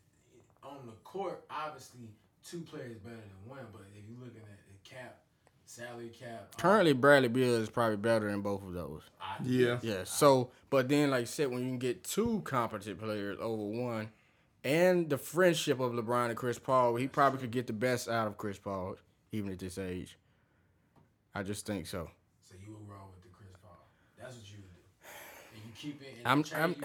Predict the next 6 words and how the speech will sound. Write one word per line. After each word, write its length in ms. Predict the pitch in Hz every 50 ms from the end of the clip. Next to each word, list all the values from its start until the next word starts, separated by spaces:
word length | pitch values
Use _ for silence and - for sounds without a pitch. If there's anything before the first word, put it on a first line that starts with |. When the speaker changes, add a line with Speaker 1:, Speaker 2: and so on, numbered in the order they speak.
| - -
Speaker 1:
keeping 260 | 165 160 156 127 120 107 -
Kuzma 340 | 151 147 143 131 123 127 123 120 113
and 100 | 110 104
the 160 | 104 104 - 147
pick. 160 | 143 123 - _ _ _ _ _ _ _ _ _ _ _ _ _ _ _ _ _ _ _ _ _ _ _ _ _ _ _ _ _ _ _ _ _ _ _ _ _ _ _ _ _ _ -
Speaker 2:
Right. 340 | 123 147 156 127 107 90